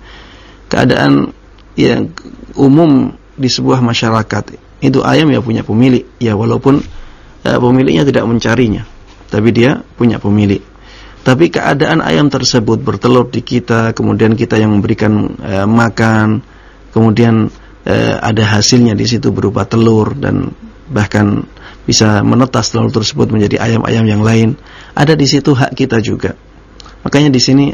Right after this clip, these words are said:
ada sebab yang mengharamkan, ada sebab yang menghalalkan, maka lebih baik kita tinggalkan. Lebih baik kita tinggalkan, kemudian,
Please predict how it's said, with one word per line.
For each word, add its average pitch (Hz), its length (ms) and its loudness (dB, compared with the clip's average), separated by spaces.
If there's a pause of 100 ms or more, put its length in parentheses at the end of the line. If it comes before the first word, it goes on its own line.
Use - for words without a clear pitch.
(100)
ada 113 440 -2
sebab 131 400 0
yang 117 200 0
mengharamkan, 123 920 0
ada 107 160 -2
sebab 113 320 -2
yang 113 160 0
menghalalkan, 123 800 0 (400)
maka - 160 -2
lebih 135 240 4
baik 127 240 0
kita 113 160 -4
tinggalkan. 98 520 -2 (680)
Lebih 127 240 2
baik 117 240 0
kita 101 160 -6
tinggalkan, 127 880 -2
kemudian, 107 640 0